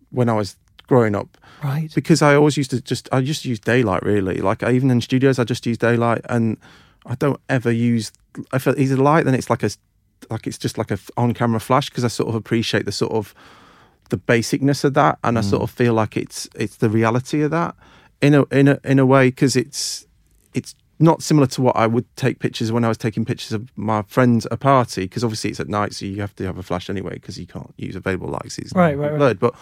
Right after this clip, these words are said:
Speaker 1: so I like the idea of just daylight, and I like the idea of on-camera flash. And then some, obviously sometimes, you know, you do need to light things, but it's just very rarely that I do it, because I just, for some reason, it doesn't, it just looks too much maybe like a fashion picture then, or something
Speaker 3: Yeah,
Speaker 1: like
Speaker 3: yeah,
Speaker 1: that,
Speaker 3: yeah.
Speaker 1: that I've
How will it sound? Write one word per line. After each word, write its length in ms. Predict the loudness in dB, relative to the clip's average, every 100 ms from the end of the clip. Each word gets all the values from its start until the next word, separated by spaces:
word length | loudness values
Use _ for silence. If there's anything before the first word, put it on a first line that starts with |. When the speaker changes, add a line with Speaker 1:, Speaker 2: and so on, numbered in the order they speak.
| -20 -20 -20 -20 -6
Speaker 1:
so 140 | 4
I 60 | 6
like 180 | 6 4
the 80 | 2
idea 340 | 2 2 2
of 80 | 2
just 200 | -2 -2
daylight, 340 | 0 2 2 0
and 140 | -2
I 60 | 0
like 200 | 0 0
the 80 |
idea 220 | -2 -2 -2
of 80 |
on-camera 340 | -4 -4 -4 -4
flash. 280 | -2 -2 0
And 80 | 0
then 100 | 2
some, 160 | 0 2
obviously 320 | 0 -2 -2 0
sometimes, 440 | 0 2 0 -2
you 80 | -2
know, 100 | -2
you 140 | -4
do 160 | -2 0
need 160 | 0 0
to 240 | -4 -4 -8 -14 -2
light 240 | 0 2
things, 160 | 2 0
but 100 | 0
it's 140 | -4
just 200 | -6 -4
very 200 | 2 2
rarely 400 | 4 2 2 -2 -6 -10
that 80 | -8
I 80 | -6
do 180 | 0 0
it, 100 | 0
because 240 | -2 -2
I 80 | -2
just, 320 | -2 -8 -10 _ -8
for 60 |
some 180 | -2 4
reason, 240 | 6 6 4
it 100 | 0
doesn't, 340 | 0 0 0 -4 -20 _ _ _ _ _ -12
it 160 | -10 -4
just 200 | -4 -2
looks 300 | -4 -4 -16 _ _ -2
too 120 | 2
much 120 | 2 2
maybe 240 | 2 4
like 180 | 2 0
a 40 | 0
fashion 320 | -2 -2 -4
picture 260 | -4 -4 -4
then, 180 | -2
or 120 | -2 -4
something 320 | -4 -4 -2
Speaker 3:
Yeah, 80 | -2
Speaker 1:
like 100 | 0
Speaker 3:
yeah, 60 |
Speaker 1:
that, 160 | 0 0
Speaker 3:
yeah. 60 |
Speaker 1:
that 140 | -2 -2
I've 200 | -2